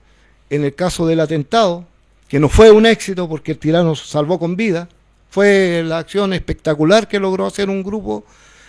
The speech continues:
de guerrilleros chilenos, pero el objetivo militar no lo cumplieron, y eso hay que decirlo con todas sus letras. Consiguieron otro objetivo secundario, pero el principal no lo lograron.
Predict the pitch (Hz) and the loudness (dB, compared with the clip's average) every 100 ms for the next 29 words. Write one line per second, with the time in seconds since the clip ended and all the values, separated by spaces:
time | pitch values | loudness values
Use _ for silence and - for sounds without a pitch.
0 | _ - 147 180 170 160 160 156 185 202 | _ -6 0 2 2 2 0 2 2 2
1 | - 208 220 226 226 226 _ _ _ - | 0 0 0 0 -6 -12 _ _ _ -4
2 | 170 170 165 160 143 196 208 202 190 175 | 0 0 -2 -6 -6 -4 -2 -2 -4 -6
3 | 147 151 185 151 170 156 131 - 247 190 | -6 -6 -6 -6 -8 -8 -10 -10 -10 -10
4 | 110 147 147 165 160 147 143 180 156 131 | -16 -16 -12 -10 -12 -14 -14 -12 -12 -12
5 | - 160 - 123 214 - - _ _ _ | -12 -14 -12 -14 -14 -14 -20 _ _ _
6 | _ _ - 175 185 202 233 233 220 214 | _ _ -6 -4 -2 0 2 2 2 2
7 | 254 240 240 233 233 233 - 220 247 247 | 0 0 -2 -2 -4 -8 -8 -10 -8 -8
8 | 214 214 196 220 254 170 180 _ _ - | -6 -8 -6 -6 -6 -6 -12 _ _ -10
9 | 156 160 170 190 190 226 220 226 226 208 | -10 -8 -8 -8 -8 -8 -10 -10 -10 -12
10 | 107 - | -14 -18